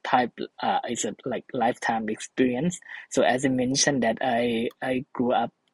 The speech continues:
like, with the motivation to be an engineer, to make a lot of monies. And luckily that, uh, after my gra-, graduations, I, I got hired by a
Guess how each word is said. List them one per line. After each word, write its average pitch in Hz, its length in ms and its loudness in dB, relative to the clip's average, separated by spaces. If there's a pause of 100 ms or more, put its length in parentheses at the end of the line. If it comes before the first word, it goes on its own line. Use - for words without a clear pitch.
(160)
like, 127 220 -2 (100)
with 131 220 -2
the 139 200 -2 (600)
motivation 120 600 0
to 120 100 0
be 120 120 0
an 113 80 -4
engineer, 117 480 -4
to 120 120 -6
make 117 200 -4
a 120 40 -2
lot 110 160 -2
of 104 80 -8
monies. 107 520 -8 (420)
And 123 300 -2 (300)
luckily - 400 2
that, 104 220 -2
uh, 110 260 -2 (260)
after 127 320 -2
my 120 180 -4
gra-, 110 360 -2 (100)
graduations, 113 640 -2
I, 113 220 -2
I 110 100 -10
got 113 200 -6
hired 113 380 -4
by 98 140 -4
a 101 180 -8